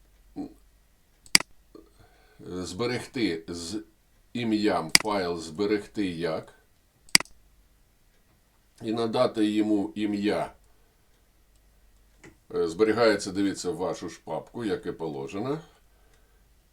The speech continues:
Тут можна вибрати розширення H T M L,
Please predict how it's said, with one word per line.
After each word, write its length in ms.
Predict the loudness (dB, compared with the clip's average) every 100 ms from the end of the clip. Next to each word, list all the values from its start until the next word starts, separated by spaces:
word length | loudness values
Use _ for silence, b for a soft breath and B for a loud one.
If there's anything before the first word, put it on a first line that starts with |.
| _ _ _ 4 4 4 -20 _ _ _ _ _ _ _
Тут 240 | -2 -2 0
можна 340 | 0 0 0
вибрати 680 | 2 0 2 0 2 0 0
розширення 840 | -2 -2 -4 -4 0 0 -2 -6 -2
H 340 | -2 -2 -4 -6
T 60 |
M 100 | -4
L, 400 | -2 -2 -4 -6